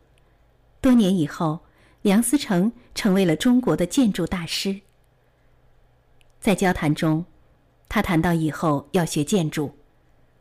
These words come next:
“我当时连建筑是什么还不知道。”徽因告诉我，那是包括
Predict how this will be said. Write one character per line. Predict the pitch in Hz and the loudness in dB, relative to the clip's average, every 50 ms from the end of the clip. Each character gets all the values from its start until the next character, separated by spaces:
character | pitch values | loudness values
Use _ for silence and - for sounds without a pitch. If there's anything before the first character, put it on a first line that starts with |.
| _ _ _ _ _ - | _ _ _ _ _ 0
“我 | 185 160 | 0 2
当 | - 180 175 190 | 2 0 0 0
时 | - - - 147 147 147 - - - _ _ _ - | -2 0 2 2 2 2 0 -4 -16 _ _ _ 0
连 | - 190 180 | 2 2 2
建 | 202 - 277 240 208 | 4 4 4 4 4
筑 | - 214 | 2 2
是 | 196 - - | 0 0 -2
什 | 247 - - 180 147 | -2 -2 0 2 2
么 | 190 254 | 2 0
还 | - - 220 | 0 -2 -4
不 | 175 - | -4 -4
知 | 185 - - 226 233 | -6 -6 -2 -2 -2
道。” | 233 254 208 - - - _ _ _ - - - _ _ _ _ _ _ _ _ _ _ | 0 -2 -4 -4 -8 -16 _ _ _ -20 -20 -20 _ _ _ _ _ _ _ _ _ _
徽 | - - 220 196 202 | -6 0 2 2 4
因 | 196 202 208 208 | 4 4 2 2
告 | - 226 202 175 | 2 0 -2 -2
诉 | - - 175 147 135 | -2 -2 -2 -2 -2
我， | 131 98 90 - - _ _ _ _ _ _ - - | -2 -6 -8 -10 -16 _ _ _ _ _ _ -14 -4
那 | - 254 247 | 0 0 2
是 | 220 - 175 | 2 2 0
包 | - 202 202 202 | 0 0 0 0
括 | - 214 170 | 0 -2 -2